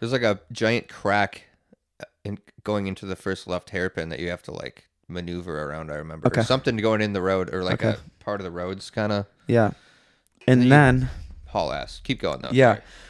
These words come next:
Speaker 2: So one of the days, we were, like, super hyped 'cause we, dude, we did some filming, like,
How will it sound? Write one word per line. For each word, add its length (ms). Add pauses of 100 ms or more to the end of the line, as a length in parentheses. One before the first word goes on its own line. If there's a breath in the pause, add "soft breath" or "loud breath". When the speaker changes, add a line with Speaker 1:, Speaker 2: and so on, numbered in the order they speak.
(120)
Speaker 2:
So 300
one 240
of 60
the 80
days, 380
we 100
were, 120
like, 220
super 480
hyped 520 (180)
'cause 400 (340 loud breath)
we, 100
dude, 180
we 80
did 160
some 160
filming, 500
like, 420